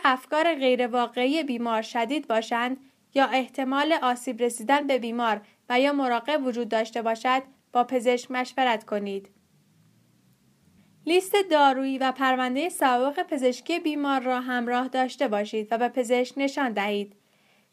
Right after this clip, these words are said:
وی با توجه به نتیجه معاینات بالینی، آزمون‌های روانشناختی و بررسی عوارض داروهای مصرفی بیمار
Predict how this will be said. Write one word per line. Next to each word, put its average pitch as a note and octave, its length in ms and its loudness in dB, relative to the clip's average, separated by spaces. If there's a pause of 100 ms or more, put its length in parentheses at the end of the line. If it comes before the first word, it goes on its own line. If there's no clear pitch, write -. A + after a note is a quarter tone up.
(120)
وی F4 180 4
با D#4 180 2
توجه C#4 480 0
به D4+ 100 -2
نتیجه C#4 580 -2
معاینات D4+ 520 -2
بالینی، C4 600 -2 (300)
آزمون‌های C4 720 2
روانشناختی C4+ 960 -2 (280)
و B3+ 80 0
بررسی B3+ 520 0
عوارض C4 520 2
داروهای D#4 520 0
مصرفی C4+ 580 -4
بیمار C#4 420 -2